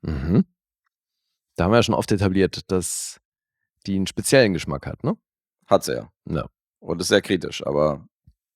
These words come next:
Speaker 2: ich glaube, sie ist mehr Anime-Fans, äh, Fan als, als wir beide.
Speaker 1: Ach, aber dann können wir, vielleicht kannst du mal eben nachgucken bei Letterboxd,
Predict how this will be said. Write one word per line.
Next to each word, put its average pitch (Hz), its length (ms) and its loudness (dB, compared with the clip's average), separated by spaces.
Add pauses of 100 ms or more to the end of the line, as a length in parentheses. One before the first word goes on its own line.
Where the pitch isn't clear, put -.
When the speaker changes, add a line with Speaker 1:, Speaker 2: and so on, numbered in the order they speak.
(120)
Speaker 2:
ich 107 160 -10
glaube, 101 240 4
sie 98 80 0
ist 95 100 -4
mehr 95 180 2
Anime-Fans, 85 760 -4
äh, 85 180 -4
Fan 87 320 0
als, 73 380 -4
als 65 300 -8
wir 80 120 -4
beide. - 280 -10 (400)
Speaker 1:
Ach, 143 180 0
aber 120 160 6
dann 117 240 4
können 135 180 2
wir, 123 120 4
vielleicht 107 300 -2
kannst - 200 -2
du 110 60 -2
mal 101 120 0
eben 95 160 -2
nachgucken 101 480 -6
bei 127 120 2
Letterboxd, 147 680 -4